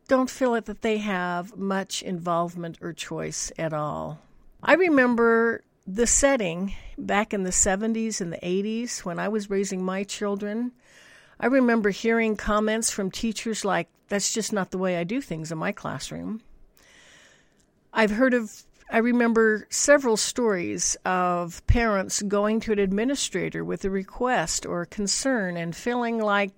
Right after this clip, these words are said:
they just encountered a deaf ear. It seemed,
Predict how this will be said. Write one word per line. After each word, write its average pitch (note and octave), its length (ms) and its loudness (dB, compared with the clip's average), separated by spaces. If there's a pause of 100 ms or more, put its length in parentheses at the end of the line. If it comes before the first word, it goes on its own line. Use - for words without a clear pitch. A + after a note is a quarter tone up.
they F#3+ 180 0
just A3+ 400 -6 (200)
encountered B3 540 2
a G3 60 2
deaf A3 380 0
ear. E3+ 440 -2 (1120)
It A3 160 4
seemed, C#4+ 400 2